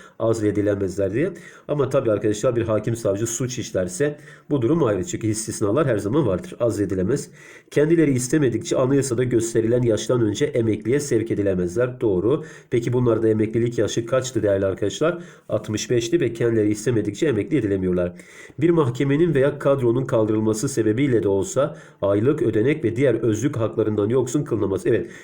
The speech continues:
şöyle teşbihte hata olmaz. Şurada bir mahkeme var, tamam mı? M diyorum. Bu mahkeme binası diyelim ki depremden dolayı yıkıldı.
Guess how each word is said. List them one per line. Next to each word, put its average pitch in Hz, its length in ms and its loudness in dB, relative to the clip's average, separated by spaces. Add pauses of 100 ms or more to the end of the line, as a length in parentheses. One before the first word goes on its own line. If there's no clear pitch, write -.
(100)
şöyle 127 220 -2
teşbihte 131 440 -2
hata 120 240 0
olmaz. 170 220 0
Şurada 123 280 -2
bir 127 40 0
mahkeme 117 440 0
var, 175 160 -2
tamam 175 220 0
mı? 90 140 -4 (260)
M 123 260 2
diyorum. 143 320 2 (220)
Bu 165 80 2
mahkeme 131 480 0
binası 147 380 0
diyelim 131 200 0
ki 123 160 -2
depremden 117 500 0
dolayı 131 240 2
yıkıldı. 98 500 -2